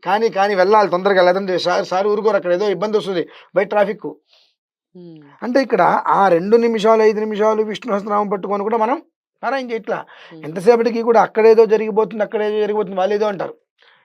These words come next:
Speaker 1: వాళ్ళు ఏదో అంటారు అనుకున్నప్పుడు నీకు ఇంట్లో పారాయణ చేసుకున్నప్పుడు ఇంకో గంట ముందలే వచ్చుగా మళ్ళీ.
Speaker 2: మ్మ్.
Speaker 1: అమ్మో, ఏంటంటే మనం చేసేటువంటివన్నీ కూడా మనం చేయకపోయినా మనకు రావాల్సినవన్నీ కూడా మనం రావాలనుకుంటాం చూసామండి,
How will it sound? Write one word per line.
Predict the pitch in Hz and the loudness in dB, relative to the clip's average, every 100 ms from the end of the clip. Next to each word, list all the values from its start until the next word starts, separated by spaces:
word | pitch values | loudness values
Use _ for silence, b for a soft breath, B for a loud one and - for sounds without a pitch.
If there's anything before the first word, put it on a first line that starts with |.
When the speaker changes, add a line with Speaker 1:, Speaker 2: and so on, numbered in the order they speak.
| b | b
Speaker 1:
వాళ్ళు | 151 165 160 | -8 -6 -4
ఏదో | 147 160 190 240 | -4 -2 2 0
అంటారు | 202 202 233 | -2 -6 -4
అనుకున్నప్పుడు | 226 208 208 196 156 160 | -6 -10 -12 -14 -12 -12
నీకు | 165 165 160 | -10 -12 -12
ఇంట్లో | 156 - | -4 -2
పారాయణ | 175 170 208 233 220 | 0 0 0 -2 -4
చేసుకున్నప్పుడు | 196 226 202 | -4 -4 -6
ఇంకో | 175 160 | -10 -10
గంట | 165 | -8
ముందలే | 208 202 220 | -8 -6 -4
వచ్చుగా | 214 214 214 | -4 -8 -12
మళ్ళీ. | 214 269 _ _ _ _ - | -12 -14 _ _ _ _ -20
Speaker 2:
మ్మ్. | 185 175 160 143 _ _ _ _ _ _ _ _ _ _ _ _ - | -20 -20 -20 -20 _ _ _ _ _ _ _ _ _ _ _ _ -20
Speaker 1:
అమ్మో, | 131 135 123 _ _ _ _ _ _ _ _ _ _ _ | -20 -20 -20 _ _ _ _ _ _ _ _ _ _ _
ఏంటంటే | 269 254 233 196 170 262 285 _ - | -10 -8 -8 -6 -6 -6 -12 _ -16
మనం | 156 165 220 220 185 | -8 -6 -4 -6 -2
చేసేటువంటివన్నీ | 202 190 226 220 208 208 202 208 202 208 | -2 0 2 2 2 -6 -6 -6 -6 -6
కూడా | 202 208 | -4 -4
మనం | 190 185 165 | -4 -8 -6
చేయకపోయినా | 175 185 185 180 185 208 | -6 -6 -8 -8 -6 -6
మనకు | 180 180 175 | -6 -6 -6
రావాల్సినవన్నీ | 156 175 208 226 185 214 202 208 | -4 -2 0 0 -2 -10 -10 -10
కూడా | 202 190 | -8 -10
మనం | 185 | -10
రావాలనుకుంటాం | 160 165 196 196 170 175 160 | -8 -6 -6 -8 -12 -12 -12
చూసామండి, | 156 165 165 170 | -12 -10 -10 -10